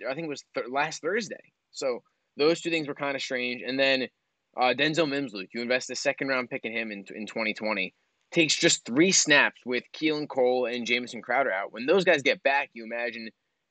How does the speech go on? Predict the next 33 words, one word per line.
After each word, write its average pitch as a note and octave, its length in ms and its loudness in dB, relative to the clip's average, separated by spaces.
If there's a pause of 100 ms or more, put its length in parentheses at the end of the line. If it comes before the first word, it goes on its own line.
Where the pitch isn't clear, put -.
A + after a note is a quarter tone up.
his B2+ 180 -4
snap B2+ 360 0
count A#2+ 240 -4 (340)
could C3+ 140 -6
get C3+ 100 2
even A2 240 -2
lower. D3 320 6
And, B2 380 -2 (580)
um, G#2+ 460 0
Rob C#3 300 -2
Saleh D3+ 340 0
basically B2 300 -8
said, B2+ 200 -6
look, C3 220 -4
he, A2+ 280 -14
um, G2 380 -6 (260)
I'm C#3 140 0
mincing D3 380 0
his A2+ 100 -6
words A2+ 240 -4
a G#2 60 -8
little D#3 160 2
bit, B2 80 -2
but G#2+ 80 -8
he A2+ 60 -6
basically B2+ 280 -4
said, A#2+ 300 -2 (460)
"Once D3 300 0
Saleh C#3+ 360 4
can A2+ 240 -10
learn, B2 360 -4 (540)
or A#2+ 120 0
once C3 340 -2